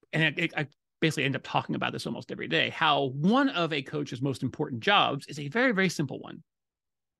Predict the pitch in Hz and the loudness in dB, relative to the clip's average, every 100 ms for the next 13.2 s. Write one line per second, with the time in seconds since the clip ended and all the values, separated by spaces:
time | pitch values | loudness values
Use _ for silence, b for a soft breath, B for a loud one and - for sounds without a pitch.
0 | _ - 156 143 - 147 - - - - | _ 0 0 0 -4 -6 -8 -14 -14 -16
1 | _ _ _ _ _ _ - 180 180 156 | _ _ _ _ _ _ 4 6 8 6
2 | 131 117 - _ 143 - 214 160 180 339 | 4 -2 -12 _ -2 6 8 8 8 6
3 | - 196 147 135 - 131 120 127 131 - | 4 -4 -4 -8 -4 -4 -4 -6 -8 -10
4 | B - 427 262 220 - 151 139 151 127 | B -4 0 2 2 4 4 6 6 4
5 | - - - - 160 151 180 175 170 - | 0 -6 -8 -8 -8 -4 0 2 0 -6
6 | 135 143 131 - 175 175 170 139 123 - | -8 -10 -12 0 2 4 0 -6 -8 -10
7 | 127 127 160 165 - B B B _ - | -12 -2 0 0 -2 B B B _ 2
8 | 480 539 554 349 220 220 - 165 151 175 | 2 2 -2 2 6 6 6 2 2 2
9 | 156 117 131 - 269 269 180 151 135 - | 0 -2 -6 -2 -2 0 2 2 2 0
10 | 131 - 123 117 143 127 131 123 120 - | -2 -2 -6 -4 -6 -6 -6 -4 -6 -6
11 | - 110 120 - 127 - 214 196 160 139 | -4 -4 -6 -8 -4 0 2 4 4 4
12 | 131 127 131 - B B B B 135 139 | 2 0 -4 -8 B B B B 0 2
13 | 123 - | 0 -4